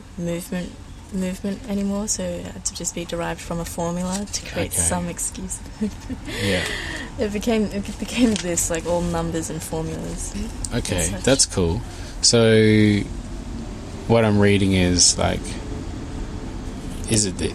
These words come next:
Speaker 2: these ones?
Speaker 1: Um, yeah, all of these.
Speaker 2: These ones, where it's, like, final sequence, twenty-one, twenty-two, W two, W four, twenty-six, W one. And then there's an ignore sequence as well.
Speaker 1: Yeah.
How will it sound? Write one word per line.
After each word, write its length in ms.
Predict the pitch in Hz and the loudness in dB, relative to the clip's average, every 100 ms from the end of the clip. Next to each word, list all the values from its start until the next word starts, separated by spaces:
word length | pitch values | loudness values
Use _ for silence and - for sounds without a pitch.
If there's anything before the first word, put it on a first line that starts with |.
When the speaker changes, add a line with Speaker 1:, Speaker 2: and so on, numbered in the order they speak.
| - | 2
Speaker 2:
these 300 | 98 101 - | 4 6 6
ones? 520 | 180 262 262 - - - - - - - - | 6 6 6 4 2 -4 -6 -6 -6 -6 -2
Speaker 1:
Um, 440 | 240 226 220 220 240 - | 2 2 2 0 -2 -2
yeah, 240 | 254 233 180 | 0 2 2
all 140 | 180 | 2
of 140 | 180 185 | -2 -2
these. 380 | 180 - - - - - | -4 -4 -4 -6 -6 4
Speaker 2:
These 260 | 104 98 | 6 6
ones, 380 | 98 90 87 90 | 6 4 4 4
where 100 | 98 | 6
it's, 180 | 92 - | 6 4
like, 320 | 92 87 - - - - | 6 4 2 -4 -8 -4
final 320 | - 107 101 95 | 2 6 6 6
sequence, 480 | 98 92 - 80 | 4 4 4 4
twenty-one, 480 | - - 87 85 85 | 4 4 6 6 6
twenty-two, 500 | 82 87 82 - 85 | 4 4 4 4 4
W 380 | 82 85 85 85 | 6 4 6 6
two, 260 | 82 85 80 | 4 4 4
W 300 | 85 82 85 | 6 6 4
four, 300 | - 85 82 | 4 4 4
twenty-six, 600 | - 87 82 - 85 - | 4 4 4 2 2 0
W 320 | 87 87 85 | 2 2 4
one. 320 | 85 85 85 85 - - - - - - - - - - - | 4 4 2 -2 -6 -8 -8 -8 -8 -8 -8 -8 -10 -6 0
And 140 | 95 | 4
then 140 | 98 95 | 6 8
there's 200 | 92 87 | 8 6
an 240 | 90 85 80 | 4 2 2
ignore 520 | 95 87 92 95 127 | 0 4 6 8 8
sequence 540 | - 78 78 85 80 87 | 6 2 0 2 4 2
as 140 | 80 | 2
well. 280 | 92 - 220 | 4 6 4
Speaker 1:
Yeah. 280 | 214 202 | 4 2